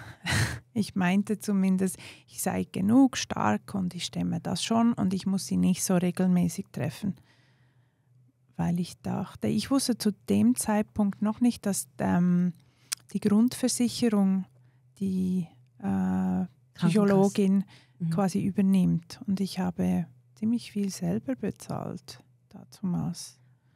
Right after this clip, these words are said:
Speaker 2: Ah, okay. Das heißt, weil du gemerkt hast auch, dass es irgendwo durch teurer sein
Speaker 1: Ja,
Speaker 2: könnte,
Speaker 1: genau.
Speaker 2: hast du natürlich auch weniger
Speaker 1: Genau.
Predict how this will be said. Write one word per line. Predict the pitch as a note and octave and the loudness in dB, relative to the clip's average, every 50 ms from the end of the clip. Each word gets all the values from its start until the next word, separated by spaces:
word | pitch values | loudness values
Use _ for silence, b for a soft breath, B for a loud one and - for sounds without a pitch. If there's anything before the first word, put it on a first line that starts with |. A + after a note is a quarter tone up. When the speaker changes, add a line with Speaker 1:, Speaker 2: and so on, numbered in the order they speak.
| _ _ _ _ | _ _ _ _
Speaker 2:
Ah, | - F#3 F#3 F#3+ G3 G3 G3 G3 F#3+ F3 - | -6 -4 -2 -2 -2 -2 -2 -2 -4 -2 -4
okay. | F3 - - E3 C#3 - | -4 -2 -2 -4 -4 -4
Das | - D#3+ - | -6 -4 -2
heißt, | F3+ E3 E3+ - | -2 -2 -2 -2
weil | - D#3+ D#3 | -4 -4 -2
du | D#3 E3 | -2 -4
gemerkt | - D#3+ E3 E3 F#3 G#3+ - - | -2 -2 -2 -2 -2 -4 -6 -6
hast | F#3+ F3 E3+ - - | -6 -6 -4 -4 -2
auch, | D3 D#3 D#3+ - | -4 -4 -4 -4
dass | - D#3+ D3+ - | -6 -6 -6 -6
es | D#3+ - - | -8 -6 -4
irgendwo | F#3 G3 G3 G#3 G3 F3+ E3+ | -4 -2 -2 -2 -2 -2 -2
durch | D#3+ C3 D#3+ E3+ E3+ - | -2 -2 -4 -4 -4 -4
teurer | - - D#3+ D#3+ F3 G3 G3+ G3+ F#3+ F3+ E3+ - - | -4 0 0 2 2 2 2 0 -2 -2 -4 -6 -8
sein | E3+ E3 D#3+ D3+ D#3 F3+ | -4 -2 0 2 2 2
Speaker 1:
Ja, | F#3 G3+ G3+ | 2 4 4
Speaker 2:
könnte, | E3+ - G#3 A#3 C4 - G3+ F#3 G#3 A3+ | 4 4 2 0 -4 -4 -4 -4 -2 0
Speaker 1:
genau. | G#3+ G3+ F#3+ F#3+ F3+ E3 - | 0 2 2 2 0 0 0
Speaker 2:
hast | D#3 D#3 E3 - - | 0 0 0 0 -2
du | E3+ | -4
natürlich | D#3 - - E3 D#3 D3 D#3 - | -4 -2 -2 -2 -2 -4 -4 -4
auch | D3+ C#3+ - D#3+ | -6 -6 -4 -2
weniger | D#3 D#3 D#3 D3+ D3+ C#3 C#3 C#3 C3 B2+ - - _ _ - | -2 0 0 0 -2 -2 -4 -4 -6 -6 -10 -16 _ _ -20
Speaker 1:
Genau. | G#3 F#3+ | -18 -18